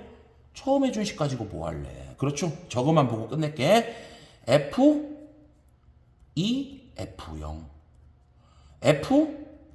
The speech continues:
사, 에프 이. 에프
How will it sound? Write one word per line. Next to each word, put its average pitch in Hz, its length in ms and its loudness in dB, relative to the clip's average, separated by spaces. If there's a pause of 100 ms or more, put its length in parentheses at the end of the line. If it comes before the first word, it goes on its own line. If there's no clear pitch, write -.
사, - 760 0 (120)
에프 - 380 -8
이. 80 280 -12 (840)
에프 269 680 2